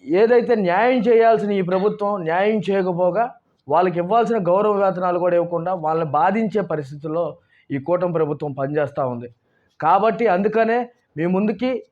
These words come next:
ఎమ్మెల్సీ క్యాండిడేట్గా గంటా మాధవి గారు, మ-, మమత గారు పోటీ చేస్తూ ఉన్నారు. అందరూ కూడా సపోర్ట్ చేసి ఖచ్చితంగా ఈ వాలంటీర్ వ్యవస్థని గెలిపించాల్సిందిగా కోరుతూ, Save the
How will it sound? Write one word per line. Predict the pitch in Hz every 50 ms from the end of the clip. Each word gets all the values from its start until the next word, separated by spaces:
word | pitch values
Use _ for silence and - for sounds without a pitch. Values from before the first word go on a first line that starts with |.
| _ 143
ఎమ్మెల్సీ | 151 170 196 226 240 240 240 - 247 240
క్యాండిడేట్గా | - 226 208 202 208 208 208 190 196 208 226 240 226 - _ _ _ _ _ _ _ _ _ _ _ _ _ _ _ _ _ 131 127 156
గంటా | 170 196 185 240 226
మాధవి | 226 208 202 208 208 214 220 214
గారు, | 190 202 202 208 226 233 226 226 _ _ _ 131
మ-, | 131 139 151 147 -
మమత | 156 165 185 208 185 233
గారు | 226 202 214 196 196 196 202 190 - _ _ _ _ _ _ _ _ _ _ _
పోటీ | 165 185 190 196
చేస్తూ | 202 185 185 180 175 185 196 180
ఉన్నారు. | 180 175 175 170 170 185 185 180 - _ _ _ _ _ _ -
అందరూ | 143 180 202 233 233 214
కూడా | - 220 214 214 208
సపోర్ట్ | 208 - 175 165 175 208 214 208 - 220
చేసి | 214 208 175 190 226 226 214 - _ _ _ _ _ _ _ -
ఖచ్చితంగా | 156 156 - 180 196 233 220 226 220 214 196 - - - _ _ _ _ -
ఈ | 143 160
వాలంటీర్ | 156 143 156 170 196 226 240 233 196 254 233
వ్యవస్థని | 226 220 214 214 202 208 - 214 196 185 180 180 - - _ _ _ _ - 131 156
గెలిపించాల్సిందిగా | 180 196 175 214 208 208 202 196 190 151 185 185 190 175 180 170 160 160 165 - _ _ _ _ _ -
కోరుతూ, | 156 170 180 165 196 226 247 233 - - _ _ _ _ _ _ _ _ _ _ _ _ _ _ _ _
Save | 185 202 220 214 208
the | 226 214